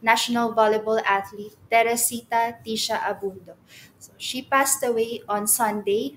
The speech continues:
that's August thirteen, at the age of seventy-four. So for those who don't know,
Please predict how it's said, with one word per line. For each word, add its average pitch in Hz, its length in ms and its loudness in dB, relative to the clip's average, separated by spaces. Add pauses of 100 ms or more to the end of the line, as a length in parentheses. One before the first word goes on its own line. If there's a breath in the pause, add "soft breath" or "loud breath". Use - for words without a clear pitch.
that's 202 300 -6
August 220 400 -2
thirteen, 214 400 -8
at 214 240 -4
the 196 80 -10
age 208 240 -2
of 202 160 -6
seventy-four. 185 720 -10
So 196 320 -6
for 214 240 -6
those 226 260 0
who 220 80 -10
don't 202 320 -6
know, 202 300 -10